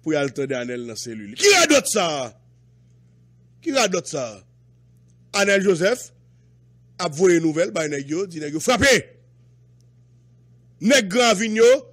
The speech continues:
frape. Nèg Village de Dieu, frape. Pa gen fas. Pa gen fas, oui, parce que si pouvoir central l'a fait complot contre la police nationale, contre le haut commandement de la police, parce que le Gédéon la donne. C'est normal.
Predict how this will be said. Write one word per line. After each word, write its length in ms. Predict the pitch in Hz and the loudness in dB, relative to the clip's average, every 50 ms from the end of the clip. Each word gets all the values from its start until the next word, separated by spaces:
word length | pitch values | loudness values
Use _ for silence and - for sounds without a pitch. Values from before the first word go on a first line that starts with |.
| _ _ _ - | _ _ _ -4
frape. 320 | - 277 262 - 302 294 285 247 180 - - - _ _ _ _ _ _ _ _ _ _ _ _ _ - | -2 -2 0 2 4 4 4 4 2 0 -4 -16 _ _ _ _ _ _ _ _ _ _ _ _ _ -2
Nèg 220 | 233 269 254 233 | 0 0 2 2
Village 240 | 254 254 233 220 214 | 2 2 4 4 4
de 80 | 226 202 185 | 2 4 6
Dieu, 100 | 220 220 233 226 - - _ | 6 6 6 4 2 -4 _
frape. 400 | - - 254 285 262 240 294 285 269 240 165 - - - _ _ _ _ _ _ _ _ _ _ _ _ _ _ _ _ | -8 -2 0 2 4 6 6 6 6 6 4 2 -4 -14 _ _ _ _ _ _ _ _ _ _ _ _ _ _ _ _
Pa 140 | - 220 226 | -4 0 2
gen 160 | 277 269 180 | 4 4 4
fas. 340 | 214 233 220 - - - - - _ _ _ _ _ _ _ _ _ _ _ _ _ _ _ _ _ _ _ _ _ _ _ _ _ _ _ _ _ _ - | 2 0 0 0 -2 -6 -10 -14 _ _ _ _ _ _ _ _ _ _ _ _ _ _ _ _ _ _ _ _ _ _ _ _ _ _ _ _ _ _ -12
Pa 100 | 120 127 | -8 -8
gen 100 | 135 113 | -8 -6
fas, 160 | 131 135 139 160 | -6 -6 -6 -8
oui, 80 | 294 262 | -8 -10
parce 160 | 165 127 110 | -10 -10 -10
que 240 | 120 117 110 101 98 - _ _ _ _ _ _ _ _ _ | -10 -12 -12 -12 -16 -20 _ _ _ _ _ _ _ _ _
si 140 | _ - 196 | _ -14 -12
pouvoir 260 | 180 180 165 165 147 | -10 -6 -4 -4 -4
central 240 | 143 147 135 139 131 | -4 -4 -4 -4 -4
l'a 120 | 131 127 117 | -4 -6 -6
fait 140 | - 131 | -8 -12
complot 400 | - 131 120 - - 123 117 104 - _ _ _ _ _ _ _ _ | -12 -12 -14 -14 -12 -10 -12 -12 -12 _ _ _ _ _ _ _ _
contre 180 | - 156 139 139 | -8 -8 -6 -6
la 80 | 131 | -6
police 200 | 117 131 127 - | -6 -6 -8 -8
nationale, 380 | 123 113 - 117 113 107 101 92 - _ _ _ _ _ _ _ - | -10 -12 -12 -12 -12 -12 -12 -14 -18 _ _ _ _ _ _ _ -10
contre 180 | 160 147 147 | -10 -6 -2
le 80 | 151 151 | 0 2
haut 120 | 160 160 | 2 2
commandement 340 | - 156 147 147 139 139 139 | 2 0 -4 -4 -4 -6 -8
de 80 | 131 135 | -6 -6
la 100 | 131 123 | -6 -6
police, 180 | 139 139 - | -8 -8 -6
parce 200 | - 190 165 - | -4 -4 -4 0
que 80 | - 269 | 2 2
le 180 | 226 190 202 180 | 2 4 2 0
Gédéon 320 | - 160 151 147 139 131 | 0 -2 -2 -2 -4 -4
la 100 | 123 113 | -6 -10
donne. 180 | 113 110 101 - _ _ _ _ _ _ _ _ _ _ _ _ _ _ _ _ _ _ _ _ _ _ _ | -12 -14 -18 -20 _ _ _ _ _ _ _ _ _ _ _ _ _ _ _ _ _ _ _ _ _ _ _
C'est 100 | - 120 | -14 -10
normal. 240 | 131 156 - 427 | -10 -8 -8 -10